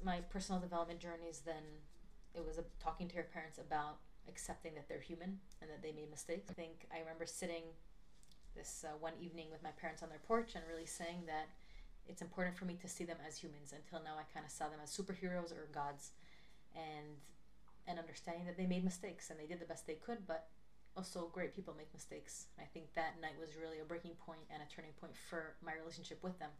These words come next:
to really accept the fact that they're humans and they did the best they can, but they still made mistakes. And if they made mistakes and they're still great, then also I can make mistakes. And that opened up a whole new way for me to look at them and to look at myself and accept that I'm gonna make a ton of mistakes, right? There's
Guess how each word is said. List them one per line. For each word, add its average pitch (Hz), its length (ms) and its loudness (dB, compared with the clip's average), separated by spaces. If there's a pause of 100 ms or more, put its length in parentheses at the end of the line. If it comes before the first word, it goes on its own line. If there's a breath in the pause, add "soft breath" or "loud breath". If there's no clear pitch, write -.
(400 loud breath)
to 175 80 0
really 165 120 4
accept - 280 -2
the - 60 -2
fact - 340 4
that 156 260 2
they're 170 120 0
humans 196 480 -2
and 156 120 -8
they 156 60 -2
did 180 140 4
the 180 60 4
best 180 180 2
they 170 80 0
can, 226 260 2
but 190 180 -4
they 196 80 -2
still 208 260 -2
made 190 160 0
mistakes. 180 440 -6 (540 soft breath)
And 165 80 2
if 165 100 -2
they 180 120 6
made 180 180 6
mistakes - 580 -4
and 156 100 -8
they're 156 80 -6
still 156 260 -2
great, 185 340 0
then 156 160 -4
also - 180 -6
I 156 120 -2
can 156 120 -8
make 151 180 -8
mistakes. - 500 -6 (460 soft breath)
And 165 100 -4
that 147 120 2
opened 156 240 -2
up 151 120 -2
a 160 40 0
whole 170 400 6
new 165 240 2 (120)
way 151 160 0
for - 200 0
me 160 120 -2
to 160 80 -2
look 156 200 -2
at 143 140 -4
them 214 280 2 (140)
and 160 220 -8
to 185 80 -2
look 180 120 2
at 180 60 0
myself 196 360 -2 (600 soft breath)
and 160 120 -4
accept - 500 2
that 170 100 -2
I'm 165 80 -4
gonna 180 180 4
make 175 260 -2
a 170 100 4 (120)
ton 190 120 6
of 175 60 2
mistakes, - 440 -4
right? 165 100 -2
There's 165 200 0